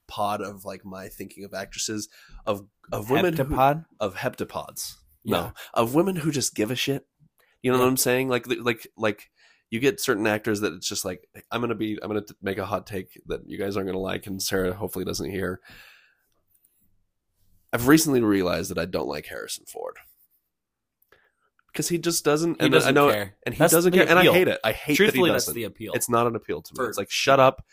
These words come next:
Speaker 1: go home. I hate that about you."
Speaker 2: I
Speaker 1: And I watched Ra-, Raiders this week, and I'm like, "I didn't, like, shut up. Like, I, like, care about anything. I hate you."
Speaker 2: I
Speaker 1: And
Speaker 2: think
Speaker 1: so these three women are the opposite of that. They all care about their,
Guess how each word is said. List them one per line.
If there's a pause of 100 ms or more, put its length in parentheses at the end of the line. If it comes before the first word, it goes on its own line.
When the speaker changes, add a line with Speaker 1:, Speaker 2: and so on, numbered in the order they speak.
(160)
Speaker 1:
go
home. (160)
I
hate
that
about
you." (360)
Speaker 2:
I
Speaker 1:
And
I
watched
Ra-,
Raiders
this
week,
and
I'm
like,
"I
didn't, (140)
like, (500)
shut
up. (280)
Like,
I, (100)
like, (280)
care
about
anything. (100)
I
hate
you." (500)
Speaker 2:
I
Speaker 1:
And
Speaker 2:
think
Speaker 1:
so
these
three
women
are
the
opposite
of
that.
They
all
care
about
their,